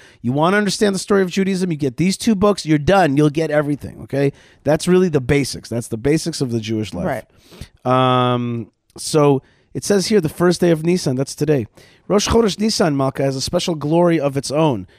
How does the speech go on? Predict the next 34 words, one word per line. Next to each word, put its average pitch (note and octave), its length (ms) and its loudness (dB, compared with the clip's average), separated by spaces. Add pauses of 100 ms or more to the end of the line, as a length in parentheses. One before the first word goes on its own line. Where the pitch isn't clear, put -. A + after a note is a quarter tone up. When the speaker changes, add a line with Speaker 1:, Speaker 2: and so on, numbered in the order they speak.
(120)
Speaker 1:
more D#3+ 200 2
than F3+ 200 0
any F3 240 2
other E3 160 0
day D#3 180 2
of D3+ 80 2
the C#3 120 -2
year, C#3+ 260 0
for C3 180 -4
it C3+ 60 -2
is B2 100 -4
the A#2 60 -10
first F3+ 320 -2
day F#3+ 80 2
of F3 80 -2
the F3 80 -2
month, D3 340 -2
which C3 180 -8
was B2+ 160 -4
designated D3 720 0 (280)
as B2+ 160 -4
the B2+ 100 -2
first E3+ 480 0
of A#2+ 180 -6
all B2+ 240 2
months. A#2+ 400 -4
It's C3 220 -12
Rishon. C3 640 -2 (560)
Rishon. G#2+ 680 -2
Today F#3+ 340 0
is F3+ 240 -2
Rishon. G3+ 680 0
Today's G3+ 260 -2
first. - 580 -2